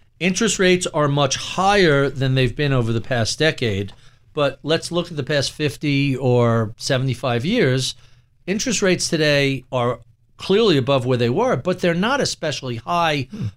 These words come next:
Speaker 1: by historical standards. I think a lot of people confuse those two.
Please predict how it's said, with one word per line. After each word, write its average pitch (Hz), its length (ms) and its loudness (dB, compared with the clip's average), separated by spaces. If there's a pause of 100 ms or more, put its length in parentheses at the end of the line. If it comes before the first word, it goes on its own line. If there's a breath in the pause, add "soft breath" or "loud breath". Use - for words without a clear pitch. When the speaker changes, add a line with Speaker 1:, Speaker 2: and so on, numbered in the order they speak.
Speaker 1:
by 143 140 2
historical 208 600 2
standards. 139 460 -2
I 196 80 0
think 214 240 -8
a 202 40 -2
lot 175 180 2
of 147 40 -12
people 156 300 -8
confuse 180 520 -6
those 90 180 -4
two. - 160 -12